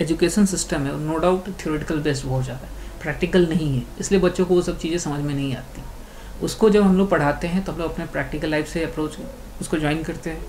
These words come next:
Maths में भी अलग-अलग part है, तो वो क्या है सबसे पहले,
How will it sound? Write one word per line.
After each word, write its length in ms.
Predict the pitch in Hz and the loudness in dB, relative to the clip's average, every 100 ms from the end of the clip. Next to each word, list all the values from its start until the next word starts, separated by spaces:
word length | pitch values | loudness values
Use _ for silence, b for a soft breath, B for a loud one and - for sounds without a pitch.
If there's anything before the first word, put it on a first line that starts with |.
| B B B 165 | B B B 4
Maths 300 | 185 196 196 | 6 6 6
में 160 | 196 190 | 6 6
भी 180 | 202 208 - - - - - - - - 196 | 2 0 -10 -12 -12 -12 -12 -12 -12 2 10
अलग-अलग 380 | 190 202 208 196 | 10 10 6 6
part 240 | 147 139 | 2 0
है, 100 | 143 - | -8 -4
तो 60 | 185 | 4
वो 180 | 208 202 - - - - | 4 4 -8 -14 -14 -2
क्या 160 | 170 156 | 4 4
है 180 | 151 151 | 4 0
सबसे 300 | 143 131 135 | -4 -8 -10
पहले, 280 | 131 151 | -10 -10